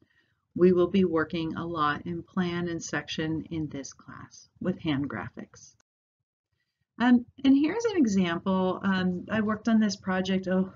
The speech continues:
probably over ten years ago now. This was an expansion of Ramona Airport pre-recession, didn't make it through the recession. It was kind of abandoned after that. Um, we really went in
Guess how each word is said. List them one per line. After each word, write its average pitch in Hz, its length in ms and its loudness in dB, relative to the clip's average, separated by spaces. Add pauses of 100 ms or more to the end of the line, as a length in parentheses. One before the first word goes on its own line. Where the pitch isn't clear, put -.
probably 196 360 -2
over 180 240 -2
ten 190 260 -2
years 165 220 -6
ago 175 240 -4
now. 170 460 -2 (400)
This 190 180 -6
was 190 160 2
an 170 60 -6
expansion 175 760 0
of 175 120 -4
Ramona 170 500 -2
Airport 226 480 -4 (500)
pre-recession, 208 880 0
didn't 165 340 -6
make 160 240 -2
it - 160 -8
through 151 140 -4
the 151 100 -4
recession. 131 500 -6
It 165 160 -8
was 139 160 -10
kind 151 280 -6
of 135 100 -8
abandoned 143 800 -6
after 156 360 -4
that. 143 360 -2 (960)
Um, 190 240 6
we 208 240 6
really 226 420 4
went 185 280 4
in 202 500 4